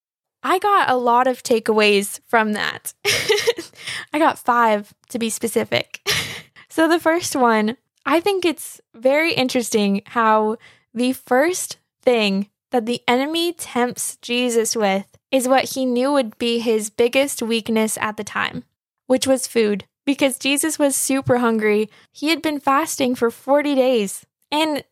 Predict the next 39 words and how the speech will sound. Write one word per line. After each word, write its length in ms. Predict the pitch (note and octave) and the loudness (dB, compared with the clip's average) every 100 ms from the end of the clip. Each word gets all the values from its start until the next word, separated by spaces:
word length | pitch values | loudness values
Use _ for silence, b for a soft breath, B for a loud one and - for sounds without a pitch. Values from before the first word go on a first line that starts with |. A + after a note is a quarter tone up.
| _ C4+ | _ 0
the 120 | D#4+ | 2
enemy 260 | F4+ G4 | 2 2
knew 240 | D4+ D4 F4 | 0 2 2
that. 460 | A3 - - - - | 0 -4 -10 -14 -4
And 160 | C#4+ | -2
so 140 | D#4+ D#4 | 0 0
he 400 | - C4+ B3+ C#4 | -2 -6 -2 0
used 360 | D#4 D#4+ - - b | 2 0 -2 -14 b
what 220 | B3+ C4 A#3+ | 0 2 2
he 260 | - D4 | -4 -4
knew 400 | E4 D4 C#4+ D4 _ | -2 0 0 -2 _
would 340 | C4 C4 A3 - | -2 0 0 0
probably 500 | C4 C#4+ C#4+ D4+ C#4+ | 2 2 0 -2 -2
be 220 | C#4 C#4 | -2 -2
his 260 | C4 B3+ - | 0 -4 -2
biggest 420 | A#3+ A#3+ C4+ - | -2 0 0 0
weakness 680 | B3 A#3+ A3+ G#3+ G#3+ - - _ | -4 -4 -2 -2 -2 -10 -16 _
to 100 | C4+ | -4
tempt 340 | - A#3+ A3 | 0 -2 0
him 160 | A3+ G#3 | -2 -2
first. 560 | - A2+ - - - - | -2 -4 -4 -14 -18 -4
And 280 | B3 A#3+ A3+ | 0 2 2
you 140 | C#4+ F4 | 0 2
can 240 | F#4+ C#4+ | 0 2
bet 360 | B3+ A3+ - _ | 2 2 -2 _
that 320 | A#3 A#3 G#3+ - | -4 0 0 -2
he 180 | C4 | -2
does 240 | D4+ D#4 D4 | 2 2 2
the 160 | C4 | -2
same 520 | A#3 - B3 C#4 C#4+ C#4 - | -2 0 0 0 -2 -6 -2
with 260 | A#3+ A3+ | -2 0
you. 360 | A3 G#3+ - - _ _ | -2 -2 -2 -8 _ _
He 200 | - C#4 | -6 -2
knows 480 | E4+ F4 E4+ D4+ C4+ | 2 4 4 2 0
what 160 | B3+ B3 | 0 0
your 140 | B3 | -2
biggest 480 | G#3+ A#3 C4+ C#4 B3 | 0 0 2 0 0
weakness 480 | B3+ B3+ A3 G#3+ A3 | -4 -2 -2 0 0
is, 340 | D3+ - | 0 -4